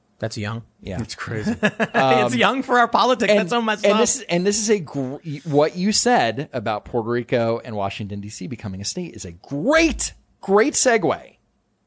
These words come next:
Speaker 2: into the Georgia Senate, uh,
Speaker 1: That's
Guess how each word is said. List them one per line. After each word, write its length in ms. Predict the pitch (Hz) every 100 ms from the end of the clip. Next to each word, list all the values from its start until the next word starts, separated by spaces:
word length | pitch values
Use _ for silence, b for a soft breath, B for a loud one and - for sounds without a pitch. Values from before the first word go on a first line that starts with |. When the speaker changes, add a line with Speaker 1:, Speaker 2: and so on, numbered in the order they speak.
| _ _ -
Speaker 2:
into 680 | 147 139 151 135 131 131 131 b b -
the 320 | 127 127 135
Georgia 640 | 117 123 123 147 131 123
Senate, 480 | 117 123 117 120 - _ -
uh, 280 | 110 107
Speaker 1:
That's 80 | 104